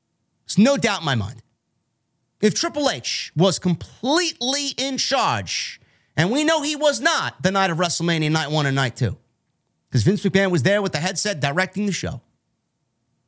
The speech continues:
You knew he was a part of creative. He said so at a higher level. If Triple H was completely in charge and Vince McMahon was fucking dead and gone,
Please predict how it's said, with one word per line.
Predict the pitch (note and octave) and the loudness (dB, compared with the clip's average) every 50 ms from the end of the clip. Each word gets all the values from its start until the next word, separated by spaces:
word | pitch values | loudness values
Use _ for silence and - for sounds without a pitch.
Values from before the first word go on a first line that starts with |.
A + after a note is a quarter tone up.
| _ _ _ _ _ | _ _ _ _ _
You | F3 G#3 G#3 | 4 4 6
knew | F#3+ G3+ A3+ G#3 | 6 4 4 4
he | E3+ F#3+ | 4 2
was | G#3 G3+ C#3+ | 2 2 2
a | C#3 | 2
part | A#2+ - F#3+ G3+ F#3+ | 2 2 2 2 0
of | - | -2
creative. | - - D#3+ E3+ F#3 G3+ G#3+ G#3 G3+ D#3+ | -4 -2 0 0 2 2 2 0 0 0
He | E3+ | 0
said | D3+ - - G#3+ G#3+ D#3 | 0 0 0 -2 -2 -2
so | - - C#3 A#2 G#2+ - | -2 -2 -2 -2 0 0
at | D3+ F3+ F#3 - | -2 -2 -2 -2
a | E3+ F#3 | -4 -4
higher | E3 C#3+ F3+ F#3+ G3 G3 G3 G3 F#3+ | -2 -2 -2 0 0 2 2 0 0
level. | - F#3 F3 F3+ F3+ D#3 A#2 G#2 C#3+ - _ _ _ _ _ _ _ _ _ _ _ _ _ - | 0 -2 -2 -2 -2 -2 -4 -8 -10 -12 _ _ _ _ _ _ _ _ _ _ _ _ _ -4
If | E3 C#3 | -4 -2
Triple | - - B3 A#3+ - A3+ A3 A#3 | 0 -2 -2 0 0 2 2 2
H | A3+ - - | 0 0 -2
was | - F#3+ E3+ - | -2 -2 0 0
completely | - F3 - - G#3+ A3+ - A3+ G#3+ | 0 0 0 0 0 0 2 2 2
in | G3 | 2
charge | - - F#3 F3 D#3 C3+ A#2+ | 2 2 2 2 4 4 4
and | C3+ C3 | 4 4
Vince | B2 G3 A3+ - - | 4 2 2 0 -2
McMahon | F3 D#3 - G3 G3 F#3 | -2 0 2 2 2 2
was | F3 D#3+ - | 2 0 0
fucking | - - F3+ E3 - D#3+ D#3 | 2 0 0 2 2 2 4
dead | C3+ D3+ F3 F#3 | 4 4 4 2
and | G3+ G3 F3+ | 2 0 0
gone, | E3 D3 C3 G#2+ F#2 G2 | 0 0 -2 -2 -6 -8